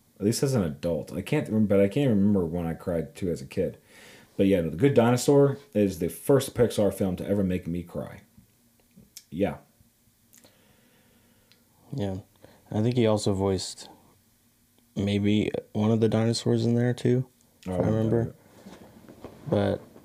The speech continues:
Speaker 2: he sucks in, in this one, and he does a really good job. He, like, has good timing with his humor and, um, his, uh, every time Socks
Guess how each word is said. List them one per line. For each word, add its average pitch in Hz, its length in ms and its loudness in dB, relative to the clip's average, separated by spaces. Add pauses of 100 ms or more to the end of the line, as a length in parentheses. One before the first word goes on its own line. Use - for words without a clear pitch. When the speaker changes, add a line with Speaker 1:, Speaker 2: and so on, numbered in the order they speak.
(540)
Speaker 2:
he 120 120 2
sucks 117 420 2
in, 98 260 0 (200)
in 107 160 4
this 117 220 4
one, 101 220 2
and 98 240 -2 (840)
he 127 60 4
does 131 80 4
a 131 40 6
really 135 180 8
good 110 120 2
job. 113 280 2
He, 113 200 2
like, 113 220 0
has 110 240 2
good 107 260 0
timing 107 440 2
with 98 200 -2
his 95 180 -2
humor 101 440 0
and, 92 220 -8 (1160)
um, 95 520 -6 (1200)
his, 95 480 -2
uh, - 120 -2 (640)
every 110 180 2
time 98 320 0
Socks 101 360 -2